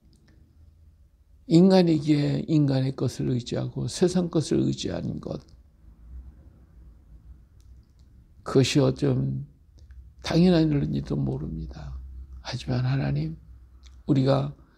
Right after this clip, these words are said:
우리를 지켜주시고 우리를 이끌어 가시는 우리 하나님이 있음을 우리는 깨닫게 하옵소서. 나의 생사화복을 주장하시는 그 하나님이 살아계시고 역사하시며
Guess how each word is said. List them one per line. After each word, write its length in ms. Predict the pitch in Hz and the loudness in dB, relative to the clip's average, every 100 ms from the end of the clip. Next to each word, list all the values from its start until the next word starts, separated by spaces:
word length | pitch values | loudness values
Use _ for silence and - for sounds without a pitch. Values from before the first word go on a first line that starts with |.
| _ _ _ - _ - - | _ _ _ -20 _ -6 6
우리를 480 | 196 226 190 160 | 8 8 8 6
지켜주시고 760 | - - 139 123 127 - - 131 | 4 0 0 0 -2 -6 -4 -2
우리를 240 | 127 139 | 0 0
이끌어 340 | 165 - 208 196 | 0 2 4 6
가시는 340 | 170 - 156 147 | 4 2 0 2
우리 160 | 139 | 0
하나님이 520 | 131 139 135 131 123 156 | -2 -2 -2 0 2 2
있음을 440 | 185 - 175 170 | 0 -2 -2 -2
우리는 260 | 147 131 139 | -2 -4 -4
깨닫게 500 | - 160 139 - 160 | -6 -4 -4 -4 -6
하옵소서. 800 | 107 113 117 - 123 - 131 - _ _ _ _ _ _ _ _ _ _ _ _ _ | -6 -8 -10 -14 -14 -12 -14 -18 _ _ _ _ _ _ _ _ _ _ _ _ _
나의 280 | - 131 131 | 2 4 4
생사화복을 800 | 117 135 127 131 131 135 143 143 139 | 4 0 2 2 2 0 0 -2 -2
주장하시는 760 | - 185 170 165 - 151 151 | -6 -2 0 0 0 -2 -2
그 140 | 139 | 0
하나님이 720 | 139 123 135 123 127 123 131 - _ _ _ _ _ _ _ _ _ _ _ _ _ - | -2 0 -2 -2 -2 -4 -8 -12 _ _ _ _ _ _ _ _ _ _ _ _ _ -14
살아계시고 920 | - 151 175 156 135 - - 135 139 | -4 2 4 4 4 0 -2 0 2
역사하시며 920 | 127 - 143 127 - 127 131 135 | 0 0 -2 -2 -2 -4 -4 -4